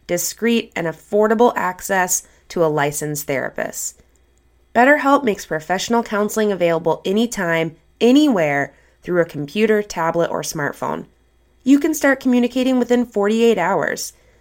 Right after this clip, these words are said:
It's not a crisis line, it's not self-help. It is professional counseling done securely online.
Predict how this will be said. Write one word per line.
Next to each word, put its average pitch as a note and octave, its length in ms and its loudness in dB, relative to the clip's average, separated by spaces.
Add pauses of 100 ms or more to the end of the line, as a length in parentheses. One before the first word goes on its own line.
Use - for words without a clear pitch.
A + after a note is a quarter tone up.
(120)
It's - 160 -10
not D#3+ 160 0
a D3+ 60 -2
crisis A#3+ 480 2
line, A3+ 340 2
it's E3+ 220 -6
not G#3 240 0
self-help. E3 600 0 (360)
It A3 260 4
is G3 140 0
professional F#3 720 -2
counseling E3+ 560 -4
done D3+ 260 -2
securely D#3+ 760 -4
online. C#3+ 640 -8